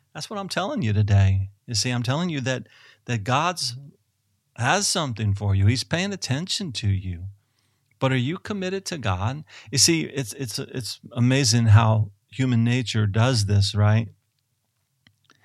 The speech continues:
They, they go after what they want. They, the lust of the flesh, the lust of the eye, the pride of life. Then when tragedy strikes, they blame God. But God's looking at you right now and saying, "When are you gonna turn?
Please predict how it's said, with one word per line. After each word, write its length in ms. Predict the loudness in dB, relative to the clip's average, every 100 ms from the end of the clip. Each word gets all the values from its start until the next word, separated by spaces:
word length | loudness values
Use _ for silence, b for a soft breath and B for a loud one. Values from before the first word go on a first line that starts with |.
| b b -2
They, 300 | 0 0 -2
they 160 | 0 2
go 180 | 4
after 280 | 4 2 -2
what 180 | -4 -2
they 160 | 0 4
want. 340 | 4 4 2 _ _ _ _ _ b b b _
They, 240 | -2 -2 0
the 140 | 2
lust 280 | 4 4 2
of 100 | -2
the 60 | -4
flesh, 480 | -2 -2 0 -2
the 120 | 0 2
lust 260 | 4 4
of 80 | 0
the 140 | 0
eye, 260 | 2 0 0
the 100 | -2
pride 360 | -2 2 2 2
of 120 | 2
life. 360 | 2 2 0
Then 120 | -4 -6
when 140 | -4
tragedy 560 | 0 4 4 2 0 0
strikes, 540 | 2 2 2 0 -8 _ _ _ _
they 140 | -4 2
blame 320 | 4 6 4
God. 400 | 2 -2 -10 -18 _ _ _ _ _ _ _ _ B B B
But 140 | -2 4
God's 320 | 6 6 2
looking 420 | -2 -2 -4 -4
at 220 | -4 -4
you 140 | -2 0
right 280 | 0 0
now 460 | 0 2 4 2 -4 -10 b b
and 140 | -2 2
saying, 460 | 2 4 4 4
"When 200 | 4 2
are 40 | 0
you 200 | -2 -2
gonna 240 | -2 -4
turn? 500 | -4 -2 -2 -6 -12